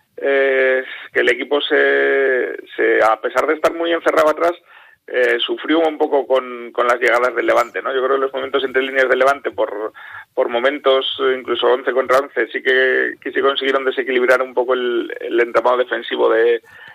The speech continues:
del Alavés, pero a margen de eso luego ya se controló bien, y lo que más, yo creo que, bueno,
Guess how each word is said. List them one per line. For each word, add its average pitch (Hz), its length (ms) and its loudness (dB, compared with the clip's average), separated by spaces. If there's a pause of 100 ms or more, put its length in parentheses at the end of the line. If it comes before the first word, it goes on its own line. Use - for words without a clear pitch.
(140)
del 120 300 2
Alavés, 120 360 2 (840)
pero 107 400 2
a 104 120 4
margen 117 320 -6
de 123 80 -4
eso 120 100 -4
luego 117 180 2
ya 117 120 2
se 120 100 -2
controló 117 300 0
bien, 143 180 0
y 120 100 -6
lo 113 160 2
que 107 100 0
más, 117 200 2
yo 127 80 -2
creo 120 160 2
que, 117 140 2
bueno, 95 300 -6